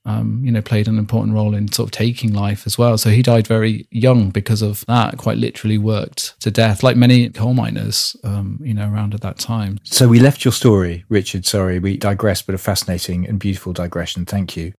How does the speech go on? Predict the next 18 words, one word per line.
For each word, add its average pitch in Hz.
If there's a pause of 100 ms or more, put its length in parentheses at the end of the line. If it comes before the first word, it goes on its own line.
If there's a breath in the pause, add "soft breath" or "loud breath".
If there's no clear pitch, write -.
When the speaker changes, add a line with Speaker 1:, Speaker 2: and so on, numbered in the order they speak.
Speaker 2:
We 110
left 127
your 104
story, 98
you 104
were 98
through 127 (120)
Foundation 95
Year 95
at 127
Manchester 90 (160)
and 101 (140)
getting 143
an 131
interest 123
in 110
textiles, 98
but -